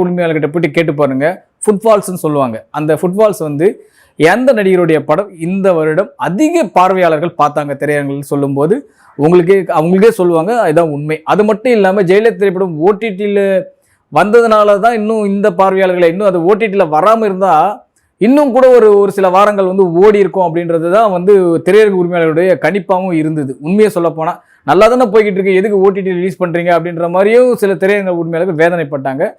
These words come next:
அந்த அளவுக்கு வந்து பிரம்மாண்டமான சக்சஸை கொடுத்த படம் தான் இந்த ஜெயலலிதா திரைப்படம். அதுக்கு அடுத்த இடத்தில் லியோ திரைப்படம். லியோ திரைப்படம் வந்து உண்மையிலேயே வந்து மிகவும் எல்லாராலும் எதிர்பார்க்கப்பட்ட படம். என்ன காரணம்னா, லோகேஷ் கனகராஜுடைய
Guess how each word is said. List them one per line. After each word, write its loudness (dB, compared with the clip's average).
அந்த 2
அளவுக்கு 2
வந்து 0
பிரம்மாண்டமான 0
சக்சஸை -4
கொடுத்த -4
படம் -2
தான் 0
இந்த 0
ஜெயலலிதா 0
திரைப்படம். -4
அதுக்கு 2
அடுத்த 2
இடத்தில் -2
லியோ 2
திரைப்படம். -8
லியோ 0
திரைப்படம் 2
வந்து -2
உண்மையிலேயே 0
வந்து -2
மிகவும் -2
எல்லாராலும் 0
எதிர்பார்க்கப்பட்ட -2
படம். -6
என்ன -4
காரணம்னா, -4
லோகேஷ் 0
கனகராஜுடைய -2